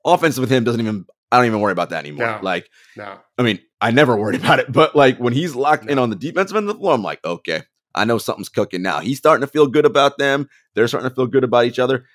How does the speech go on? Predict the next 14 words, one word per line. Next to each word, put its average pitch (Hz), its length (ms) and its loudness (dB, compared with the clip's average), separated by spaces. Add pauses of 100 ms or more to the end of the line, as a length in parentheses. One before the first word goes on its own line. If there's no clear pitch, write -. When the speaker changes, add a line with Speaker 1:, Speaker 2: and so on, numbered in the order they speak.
(100)
Speaker 1:
David, 175 160 2
I 160 60 6
think 202 160 -4
their 170 80 2
starting 156 340 2
five 139 360 0
is 104 100 -8
fine. 120 220 0
Grayson 123 280 -2
Allen's 131 240 0
been 95 180 -6 (200)
excellent 135 480 -4
for 131 100 -2
them. 131 220 -2